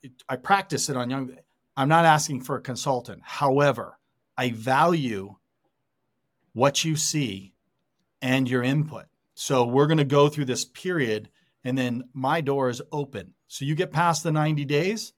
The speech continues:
and you've got a bunch of great ideas, or you see things, come in my office and share them with me, because I'm not new to this company,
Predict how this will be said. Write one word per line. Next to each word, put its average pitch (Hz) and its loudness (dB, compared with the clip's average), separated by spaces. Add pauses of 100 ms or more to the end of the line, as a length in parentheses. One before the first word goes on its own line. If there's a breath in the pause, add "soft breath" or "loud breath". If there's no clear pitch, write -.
(500)
and 123 -2
you've 139 0
got 151 4
a 143 -4
bunch 147 -2
of 147 -8
great 143 0
ideas, 139 0
or 131 -4
you 131 -2
see 156 -2
things, 190 -6 (120)
come 147 -2
in 202 -2
my 208 -4
office 123 -4 (600)
and 139 0
share 190 2
them 135 0
with 110 -8
me, 110 -6
because 113 -6 (240)
I'm 156 2
not 160 0
new 135 -4
to - -8
this 117 -6
company, 117 -8